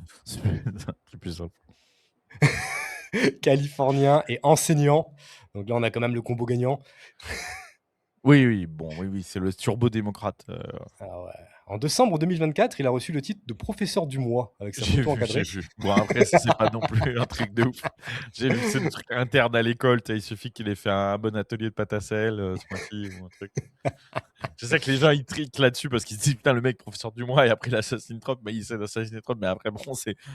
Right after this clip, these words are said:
Speaker 1: c'est dans des périodes de temps <laughs> différents et c'est pas, c'est pas rela-, c'est pas,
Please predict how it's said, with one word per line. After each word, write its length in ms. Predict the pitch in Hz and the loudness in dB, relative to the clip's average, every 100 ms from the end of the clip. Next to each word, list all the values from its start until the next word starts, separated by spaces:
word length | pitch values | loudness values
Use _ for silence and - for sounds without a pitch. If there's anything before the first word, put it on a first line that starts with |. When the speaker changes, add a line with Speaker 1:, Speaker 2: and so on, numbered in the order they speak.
| 123 | -18
Speaker 1:
c'est 140 | - 113 | -8 -4
dans 100 | 120 | 2
des 140 | 127 | 4
périodes 400 | 120 123 127 127 | 6 6 6 4
de 100 | 131 | 4
temps 140 | - | 4
<laughs> 220 | - 151 131 | 2 2 2
différents 560 | 127 131 143 135 143 165 | -2 -2 2 4 4 2
et 100 | 139 127 147 - | 0 0 -4 -4
c'est 200 | 131 113 | -6 0
pas, 340 | 123 127 113 - - _ _ _ _ _ _ - 113 - _ _ | 4 6 4 -2 -18 _ _ _ _ _ _ -12 -12 -12 _ _
c'est 180 | - 117 | -14 2
pas 100 | 147 | 6
rela-, 300 | 127 135 135 - | 6 8 6 4
c'est 160 | - - | 2 2
pas, 380 | 139 135 123 | 4 4 4